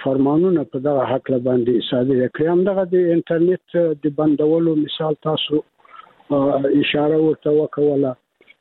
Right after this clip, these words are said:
نو اوس نړۍ وګوره او بیا، ا، د دوی دغه اقدامات وګوره. هغه د لایق صاحب یو شعر ده، وایي: «دا ساده پښتانه ګوره، تربګني که، زه د زړه وینې پې خورم، دوی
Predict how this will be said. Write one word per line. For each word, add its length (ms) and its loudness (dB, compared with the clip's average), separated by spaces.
نو 120 2
اوس 300 2
نړۍ 360 2
وګوره 500 0
او 180 2
بیا، 400 0
ا، 280 0
د 120 -4
دوی 180 2
دغه 280 0
اقدامات 680 0
وګوره. 340 -10
هغه 280 -2
د 120 -4
لایق 360 2
صاحب 200 0
یو 220 2
شعر 360 0
ده، 180 0
وایي: 260 0
«دا 240 -2
ساده 280 -2
پښتانه 640 -2
ګوره، 380 0
تربګني 540 0
که، 200 -4
زه 100 0
د 180 -4
زړه 240 0
وینې 260 2
پې 100 2
خورم، 320 -2
دوی 220 0